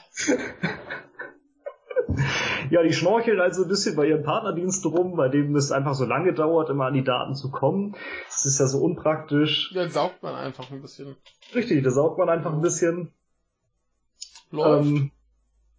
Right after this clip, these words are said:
Speaker 1: und, äh, so kam man dann an die biometrischen Daten, also, äh,
Speaker 2: Mhm.
Speaker 1: Fingerabdrücke und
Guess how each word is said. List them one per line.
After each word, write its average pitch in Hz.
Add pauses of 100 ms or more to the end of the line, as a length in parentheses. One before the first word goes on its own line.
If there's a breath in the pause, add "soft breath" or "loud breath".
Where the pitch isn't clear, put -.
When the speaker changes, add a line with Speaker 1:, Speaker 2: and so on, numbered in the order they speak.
(640)
Speaker 1:
und, 135
äh, 127
so 135
kam 143
man 156
dann 156
an 135
die 127
biometrischen 123
Daten, 135
also, 107
äh, -
Speaker 2:
Mhm. 175
Speaker 1:
Fingerabdrücke 135 (160)
und 113